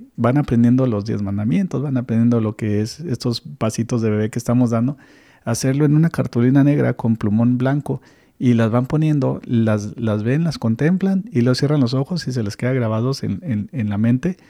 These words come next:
y ahí es donde que estás diciendo, fíjate, va, ve poniendo en el armario de tu mente. Y así es por eso, en lo personal, como de repente me acuerdo de cosas que, que se acu-,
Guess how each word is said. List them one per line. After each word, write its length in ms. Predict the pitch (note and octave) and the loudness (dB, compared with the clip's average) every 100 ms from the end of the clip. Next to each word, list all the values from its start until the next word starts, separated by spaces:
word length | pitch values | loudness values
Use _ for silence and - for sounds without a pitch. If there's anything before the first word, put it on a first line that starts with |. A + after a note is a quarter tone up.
| _ _ _ | _ _ _
y 140 | A#2+ | 2
ahí 80 | A#2+ | 4
es 80 | A2+ | 4
donde 220 | B2 A#2 | 4 2
que 100 | - | 0
estás 200 | G#2+ A#2 | -2 -2
diciendo, 280 | A2 A2+ G#2 | 0 0 0
fíjate, 240 | - G2+ | -2 -2
va, 120 | G#2+ A2 | 0 -2
ve 200 | F2+ A#2+ | 0 -2
poniendo 380 | B2 C3+ B2+ C3 | 0 4 4 6
en 100 | B2+ | 4
el 80 | A2+ | 4
armario 300 | G#2 A2+ A2 | 2 2 0
de 60 | A2+ | 0
tu 140 | A2+ | 0
mente. 300 | A#2+ B2+ A2+ - _ _ - _ _ | 2 2 -2 -12 _ _ -20 _ _
Y 120 | B2+ | 2
así 240 | B2 C#3 | 2 4
es 120 | C#3+ C#3 | 2 2
por 160 | C#3+ | 2
eso, 320 | C#3 C#3 C#3+ | 2 2 0
en 200 | G3 C3 | 0 2
lo 80 | A#2 | 2
personal, 520 | A2+ A#2 A2+ A#2 C#3 - | 2 0 2 2 0 -4
como 320 | - A#2+ A#2 | -2 2 2
de 100 | A2+ | 0
repente 440 | A2 G#2+ B2 A#2 B2+ | -2 -2 -2 0 0
me 80 | |
acuerdo 300 | A#2 A#2+ A#2+ | 0 -2 -2
de 80 | A#2+ | -2
cosas 360 | A#2 A#2 A#2+ A#2 | -4 -6 -6 -8
que, 460 | - A2 G#2+ G#2+ A#2+ | -6 -4 -2 -6 -8
que 240 | - G#2+ | -6 -6
se 180 | A2 - | -6 -2
acu-, 340 | A2+ A2+ - | -2 -2 -6